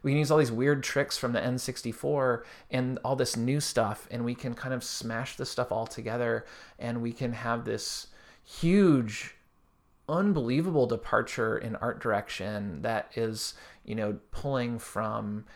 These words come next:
anime from the sixties or something like that, and making this whole new place, and making this fifteen-year-old or twenty-year-old franchise feel completely new,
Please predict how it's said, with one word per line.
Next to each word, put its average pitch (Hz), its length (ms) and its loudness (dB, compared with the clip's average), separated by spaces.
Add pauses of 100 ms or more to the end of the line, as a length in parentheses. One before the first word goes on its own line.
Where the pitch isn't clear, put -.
(200)
anime 123 440 -2
from 113 180 -8
the 104 80 -4
sixties 117 680 -4
or 104 100 -2
something 104 380 -6
like 104 240 -6
that, 104 360 -4
and 113 140 -6
making 117 360 -6
this 107 160 -6
whole 127 380 -2
new 110 640 -4 (460)
place, 127 480 0
and 120 120 -2
making 123 360 -4
this - 400 -6 (400)
fifteen-year-old 123 1700 -2
or 127 100 -4
twenty-year-old 127 680 -2
franchise 113 800 -4
feel 110 720 -6 (580)
completely 143 720 -2
new, 113 460 -2